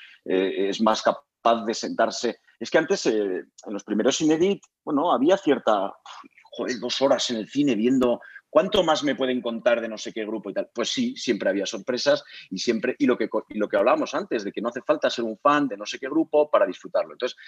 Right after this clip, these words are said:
esto ha hecho que la experiencia sea muy positiva para la gente y la prueba de que, eh, eh, Inédit también aloja películas que se siguen viendo en su plataforma online. O sea que yo soy, tiendo a ser,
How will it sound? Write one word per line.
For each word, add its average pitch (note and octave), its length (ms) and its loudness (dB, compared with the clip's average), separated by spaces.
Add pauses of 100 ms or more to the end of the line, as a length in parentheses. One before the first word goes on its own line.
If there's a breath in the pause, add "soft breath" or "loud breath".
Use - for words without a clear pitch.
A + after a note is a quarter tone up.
(200 loud breath)
esto A2 280 2
ha B2+ 120 8
hecho D3 360 -2
que C3 140 -2
la F#2+ 80 -2
experiencia G2+ 540 -4
sea A2+ 160 -6
muy A2+ 100 -6
positiva G#2+ 400 -2
para G2 160 2
la F#2 80 0
gente C3 540 -4
y A2 240 -4
la - 160 -2
prueba F2 240 2
de F#2 140 0
que, G2 400 -2 (300 soft breath)
eh, F2+ 840 -4
eh, F2 460 -2
Inédit G2 400 2
también G2 220 4
aloja F#2+ 320 2
películas G2+ 440 2
que B2 80 -4
se G#2+ 80 -4
siguen G2 260 0
viendo F2 320 0
en E2 80 -10
su - 180 -8
plataforma D#2 460 -6
online. A2+ 280 4
O - 20 -4
sea G#2 140 -2
que G2 180 -2 (360 loud breath)
yo C#3 440 6
soy, C#3+ 260 2 (600)
tiendo F#3 280 4
a D#3+ 40 4
ser, E3 280 0